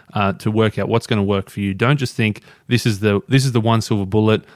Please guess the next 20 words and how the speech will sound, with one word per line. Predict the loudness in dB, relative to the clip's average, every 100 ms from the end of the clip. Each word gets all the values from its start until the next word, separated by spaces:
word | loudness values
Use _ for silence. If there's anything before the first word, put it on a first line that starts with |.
| _
I'm | -4
gonna | -4
quit | -2 -2
my | -2
job. | 0 0 0
I'm | 0
gonna | -2
take | 0 -2 0
all | 0
my | 0
life | 2 0 0
savings | 0 0 0 -2
and | -2
invest | -2 0 -2 -2
it |
in | -4
this | -4 -2
one | 0
new | 0 -2
project." | 0 2 2 0 -2